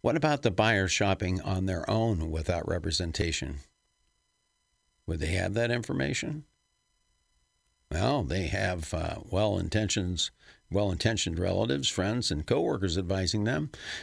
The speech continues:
You do understand everyone you know becomes a real estate expert when they learn that you're gonna be buying or selling a home.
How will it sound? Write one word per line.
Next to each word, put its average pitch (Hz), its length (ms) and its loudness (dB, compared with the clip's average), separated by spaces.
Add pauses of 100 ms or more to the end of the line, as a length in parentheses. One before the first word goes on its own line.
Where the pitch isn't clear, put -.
You 117 140 4
do 143 260 4
understand 131 580 2
everyone 127 480 2
you 117 120 4
know 143 220 4
becomes 120 400 2
a 107 60 4
real 156 220 0
estate 104 300 2
expert 110 440 2
when 101 160 2
they 101 160 2
learn 110 280 2
that 95 120 2
you're 87 220 -2
gonna 71 160 -2
be 87 120 0
buying 85 320 -2
or 78 120 -4
selling 85 340 -2
a 80 60 -2
home. 95 400 0